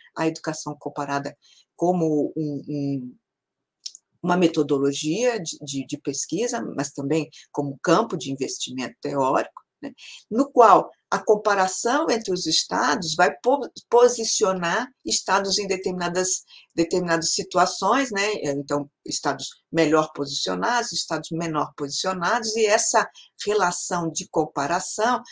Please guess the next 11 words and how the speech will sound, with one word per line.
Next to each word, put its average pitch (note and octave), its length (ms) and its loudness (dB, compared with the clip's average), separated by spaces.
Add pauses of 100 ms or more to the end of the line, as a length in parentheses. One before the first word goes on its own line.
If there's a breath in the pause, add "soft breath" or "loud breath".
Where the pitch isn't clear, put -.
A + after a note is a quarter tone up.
(200 loud breath)
vai F3+ 340 2
também, A3+ 680 -6
é, F3 540 -4
estimular, G3 880 2
digamos, F3+ 600 -2 (340 loud breath)
é, D3 500 2 (160)
a, C#3+ 540 4 (1120)
a, C#3 220 2
a - 20 0
circulação F#3+ 720 0
internacional F3+ 920 -2